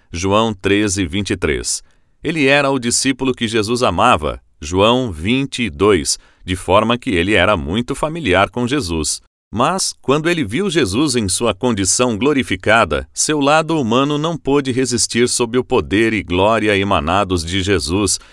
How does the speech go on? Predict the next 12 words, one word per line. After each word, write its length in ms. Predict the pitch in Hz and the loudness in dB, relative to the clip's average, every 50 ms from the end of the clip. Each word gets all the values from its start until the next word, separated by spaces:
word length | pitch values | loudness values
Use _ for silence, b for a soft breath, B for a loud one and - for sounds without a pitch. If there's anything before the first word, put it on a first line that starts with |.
| b b b | b b b
de 100 | 117 107 | -8 -6
forma 480 | 101 - - 107 117 123 123 113 107 | -6 -2 2 4 4 4 4 2 -2
que 160 | 95 - 107 95 | -4 -4 -6 -8
desmaiou 720 | 76 73 127 139 139 123 131 120 110 98 101 135 165 170 | -6 -4 -2 -2 -2 0 0 0 0 2 2 2 0 0
diante 380 | 160 135 135 131 127 120 - 101 | -2 -2 0 0 0 -2 -2 -4
dele. 400 | 80 80 76 71 67 64 64 - _ _ _ _ _ _ _ | -2 -2 -2 -2 -2 -6 -10 -14 _ _ _ _ _ _ _
Isto, 540 | - 117 190 233 - - - - 73 62 58 | -6 -4 -2 -2 -2 -4 -4 -6 -8 -8 -6
meus 220 | 64 82 92 92 | -2 -2 0 0
queridos 460 | - - 92 95 120 120 120 110 90 107 | 0 0 0 0 0 0 -2 -2 0 0
irmãos 480 | 104 90 85 78 98 120 135 127 98 | -2 -2 -2 0 0 0 0 0 -2
e 60 | 101 | -2
irmãs, 600 | 101 85 76 76 87 98 104 101 92 - - - | -4 -4 -4 -2 -2 0 0 0 -2 -4 -4 -6